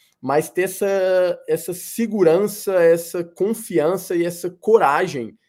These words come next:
é, de, no dia a dia, porque você vai tá ali passando insights e, e falando uma linguagem que não é comum pro profissional padrão de futebol.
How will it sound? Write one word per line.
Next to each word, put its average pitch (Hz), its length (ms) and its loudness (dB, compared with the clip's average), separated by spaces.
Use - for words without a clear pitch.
é, 123 640 2
de, 123 1600 -8
no 156 160 -4
dia 170 240 2
a 196 40 4
dia, 139 280 -6
porque - 280 -14
você 165 280 -8
vai - 160 -8
tá 143 240 -12
ali 120 680 -8
passando 123 480 -4
insights 123 840 -2
e, 123 240 -10
e 123 120 -12
falando 131 440 -2
uma 160 140 -2
linguagem 135 640 -2
que - 160 -16
não 185 220 -6
é 190 60 -6
comum 175 680 -4
pro 127 160 -12
profissional 123 600 -4
padrão 117 440 -2
de 110 100 -14
futebol. 98 480 -16